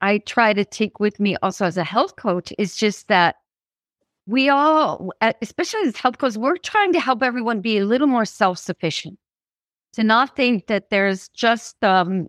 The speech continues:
medical system here. So I, I think those are some of the links that I've carried on. Um,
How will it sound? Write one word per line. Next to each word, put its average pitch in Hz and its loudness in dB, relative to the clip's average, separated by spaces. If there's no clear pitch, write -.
medical 202 0
system 160 -6
here. 156 -2
So 220 -2
I, 190 0
I 220 -2
think 339 -2
those 240 0
are 208 -2
some 208 -2
of 233 0
the 285 2
links 269 0
that 202 0
I've 208 0
carried 196 0
on. 180 -2
Um, 190 2